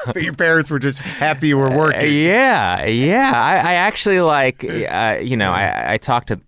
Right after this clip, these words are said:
Speaker 2: with them before I even took the part, like, uh, "Do you think this is, like,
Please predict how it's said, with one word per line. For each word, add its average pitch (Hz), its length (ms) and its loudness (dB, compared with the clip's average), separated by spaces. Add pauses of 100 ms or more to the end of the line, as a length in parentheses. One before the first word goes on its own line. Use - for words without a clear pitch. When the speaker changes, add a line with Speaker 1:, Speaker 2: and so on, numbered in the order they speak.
Speaker 2:
with 98 220 -6
them 90 260 -4
before 87 640 -2
I 76 120 -2
even 80 260 -8
took - 300 -10
the 76 100 -14
part, 60 400 -8 (100)
like, - 460 -16 (120)
uh, 53 280 -12 (1040)
"Do 85 100 -12
you 82 60 -6
think 62 300 -12
this 76 180 -10
is, 65 160 -16
like, 50 220 -14